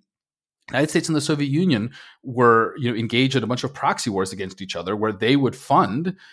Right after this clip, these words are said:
and they would s-, spend huge amounts of money and send huge amounts of material to the other side's opposition, um, and the other side's,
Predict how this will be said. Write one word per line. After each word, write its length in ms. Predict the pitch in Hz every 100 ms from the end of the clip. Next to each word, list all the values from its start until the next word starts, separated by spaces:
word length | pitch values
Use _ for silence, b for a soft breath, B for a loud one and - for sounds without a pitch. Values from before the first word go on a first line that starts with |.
| B
and 100 | 110
they 80 | 117
would 140 | 117
s-, 200 | 110 - -
spend 480 | - - 127 113 -
huge 360 | - 151 147
amounts 380 | 160 120 117 -
of 320 | - 107 104 _
money 480 | 110 117 131 117 113
and 140 | 101
send 320 | - 110 98 -
huge 160 | 139
amounts 280 | 135 123 117
of 60 | 104
material 520 | 101 170 190 104 95
to 180 | - 113
the 140 | 107
other 180 | 104 120
side's 320 | - 101 95
opposition, 580 | 101 - 135 254 80 73 B B B B
um, 300 | 110 98 95
and 220 | 95 92
the 60 | 85
other 140 | 104
side's, 320 | - 110 104